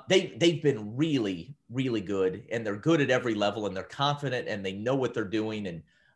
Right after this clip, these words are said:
um, you know, I, they got caught in something a couple of weeks ago on, on the Breece Hall runs, but there haven't been many of those busts.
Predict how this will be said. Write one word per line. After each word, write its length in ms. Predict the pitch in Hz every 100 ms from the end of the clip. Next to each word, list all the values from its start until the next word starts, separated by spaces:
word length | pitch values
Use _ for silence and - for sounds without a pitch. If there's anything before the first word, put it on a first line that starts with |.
| -
um, 480 | 104 95 90 85 85 139 _ - -
you 120 | 123
know, 140 | 117
I, 100 | 117 - _ _ _ _ -
they 220 | 120 175
got 280 | 190 156 -
caught 340 | 151 151 156
in 100 | 151
something 540 | - 147 143 143 143 -
a 80 | 123
couple 300 | 143 139 123
of 60 |
weeks 240 | 127 127 123
ago 340 | 127 127 120
on, 240 | 120 117 -
on 160 | 117
the 80 | 110
Breece 300 | 117 120 -
Hall 240 | 113 113
runs, 380 | 113 110 110 107
but 180 | - -
there 160 | 123 110
haven't 340 | 156 151 -
been 220 | 120 104
many 240 | 110 104 90
of 140 | 80
those 180 | 80 -
busts. 580 | 90 - - - -